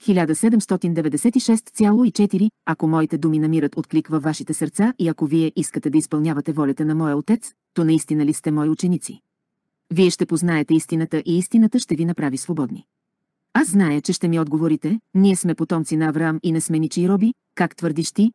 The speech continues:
че ще бъдем свободни?“ Това е така, но аз говоря не за външното подчинение на чужда власт, имам предвид свободата на душата. Истина, истина ви казвам, всеки, извършващ грях, е роб на греха. И вие знаете, че робът не остава вечно в дома на господаря.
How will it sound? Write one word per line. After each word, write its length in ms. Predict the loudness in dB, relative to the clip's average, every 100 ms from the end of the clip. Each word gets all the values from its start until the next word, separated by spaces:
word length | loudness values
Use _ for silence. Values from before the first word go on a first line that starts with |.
| -2
че 100 | -4
ще 160 | -2
бъдем 240 | -2 -2 -4
свободни?“ 500 | -4 -4 -4 -6 -12 _ _ _ _ _ _
Това 200 | 2 4
е 60 | 4
така, 320 | 2 -2 -2
но 100 | 2
аз 140 | 2 2
говоря 340 | 0 2 2
не 100 | 0
за 120 | 0
външното 380 | 0 0 -2 -2
подчинение 500 | -4 -2 -2 0 0
на 100 | 0
чужда 280 | -2 -4 -2
власт, 360 | 0 0 -2 _ _ 0
имам 260 | 2 0
предвид 340 | 0 0 0 -2
свободата 460 | -4 -2 -2 -2
на 100 | -4
душата. 420 | -4 -6 -8 -12 _ _ _ _ _ _ _ 2
Истина, 440 | 4 6 6 6 2
истина 340 | 0 0 0
ви 100 | 0
казвам, 440 | 0 0 0 -2 -2
всеки, 400 | -2 0 4 2 2
извършващ 560 | -2 0 -2 -2 -6 -4
грях, 320 | 0 0 -2 _ -4
е 100 | -2
роб 180 | 0 -2
на 80 | -2
греха. 320 | -2 -4 -12 _ _ _ _ _ _ 0
И 80 | 4
вие 160 | 6
знаете, 460 | 6 6 4 2 -2
че 160 | 0 0
робът 240 | 0 0
не 80 | -2
остава 360 | -2 0 0
вечно 340 | 0 -2 -2 -2
в 60 |
дома 200 | 0 0
на 100 | 0
господаря. 540 | -2 -4 -4 -6 -8